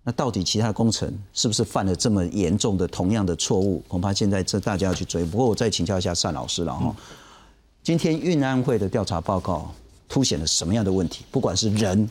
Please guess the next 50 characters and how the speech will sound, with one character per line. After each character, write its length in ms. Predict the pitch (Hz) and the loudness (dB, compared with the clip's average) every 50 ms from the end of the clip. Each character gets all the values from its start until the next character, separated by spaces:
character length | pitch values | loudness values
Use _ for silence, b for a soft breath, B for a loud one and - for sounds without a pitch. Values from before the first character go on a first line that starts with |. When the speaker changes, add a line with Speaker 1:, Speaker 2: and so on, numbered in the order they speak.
| - | -2
Speaker 1:
或 80 | - 110 | -2 -2
是 120 | 95 110 | -2 -2
制 200 | 98 - - 95 | -2 -2 -2 -2
度 140 | 90 90 80 | -2 -4 -6
的 80 | - - | -6 -8
部 120 | - - | -8 -10
分。 160 | 67 - - - - - _ _ _ _ _ | -8 -8 -10 -12 -14 -20 _ _ _ _ _
Speaker 2:
好， 220 | _ - 107 98 95 120 | _ -4 -4 -4 -4 -4
呃， 420 | 131 120 110 110 107 104 101 104 104 - | -4 -2 0 0 0 -2 -2 -4 -6 -4
我 100 | - 135 | -2 -2
想 280 | 143 - - 123 101 110 | 0 0 0 -2 -2 0
运 180 | 135 165 165 160 | 2 2 4 4
安 140 | 160 165 | 4 2
会 120 | 156 - 170 | 2 2 0
的 120 | 135 123 | 0 0
报 200 | 113 - 147 127 | 0 0 0 0
告 200 | 120 - 139 120 | 0 0 0 0
其 240 | 107 - - - 113 | 0 -2 -2 -2 -2
实 340 | - - 104 98 101 101 101 - - - | 0 0 0 0 -2 -2 -4 -8 -12 -12
说 240 | - - - 135 131 | -8 -4 -2 -2 0
真 180 | - 135 131 | 0 0 0
的 60 | 127 110 | 0 0
并 220 | 104 - 143 123 | 0 0 0 0
没 80 | 117 127 | 0 0
有 100 | 107 95 | 0 0
告 180 | - 123 117 | 0 -2 -2
诉 140 | 113 - 135 | -2 -2 -2
我 40 | 110 | -2
们 160 | 95 87 90 | -2 -2 -4
太 180 | 95 - 127 107 | -4 -4 -4 -4
多。 300 | 92 - - 95 90 90 - - - - | -4 -4 -4 -4 -4 -6 -8 -14 -14 -8
哦， 80 | - 214 | -6 -6
Speaker 1:
是。 80 | - - | -4 -2
Speaker 2:
怎 100 | - 101 | -2 -4
么 80 | 107 | -4
说 240 | - - 139 135 135 | -2 -2 0 0 0
呢？ 180 | 127 120 113 117 - B B B B B B B B B B B B - | 0 0 -2 -4 -6 B B B B B B B B B B B B -2
呃， 280 | 120 120 113 110 107 107 131 160 | 0 2 2 0 0 -2 -4 -2
无 160 | 147 131 151 | 0 2 4
论， 320 | 180 202 190 165 147 135 127 113 151 170 185 196 165 | 4 4 4 4 4 2 0 -2 -6 -8 -6 -2 0
无 140 | 139 156 180 | 2 4 4
论 260 | 214 196 160 123 110 | 4 4 2 2 2
李 100 | 113 104 | 2 2
义 220 | 107 156 185 175 | 2 4 2 2
祥 240 | 139 - - 110 110 | 2 0 0 0 0
的 80 | 117 120 | 0 0
这 180 | 113 - 147 | 0 0 0
辆 220 | 143 147 139 127 117 | 0 2 0 0 -2
车 260 | - - - 127 131 | -2 -2 0 0 0
子 220 | 123 113 113 95 | 0 0 -2 -4